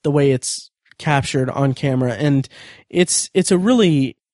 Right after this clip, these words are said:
especially when he goes back to nineteen twelve, it's really beautiful to see it. Um, so when he does travel back in time, the movie takes an interesting turn. Like, he'd been pining over information about this woman and formed this attachment to her,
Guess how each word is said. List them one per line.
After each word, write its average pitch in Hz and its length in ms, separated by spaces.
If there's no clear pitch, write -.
especially 214 380
when 160 100
he 160 80
goes 151 180
back 135 260
to 139 100
nineteen 131 300
twelve, 131 280
it's 156 260
really 165 300
beautiful 131 540
to - 180
see 131 220
it. 113 200
Um, 139 520
so - 160
when 254 180
he 269 140
does 196 240
travel 165 260
back 135 240
in 156 140
time, 139 380
the 151 260
movie 269 240
takes 349 240
an 285 60
interesting 269 420
turn. 180 480
Like, 160 220
he'd 220 180
been 208 160
pining 208 460
over 190 260
information 175 640
about 156 220
this 147 140
woman 208 440
and 139 360
formed 165 340
this 147 260
attachment 160 560
to 220 140
her, 220 180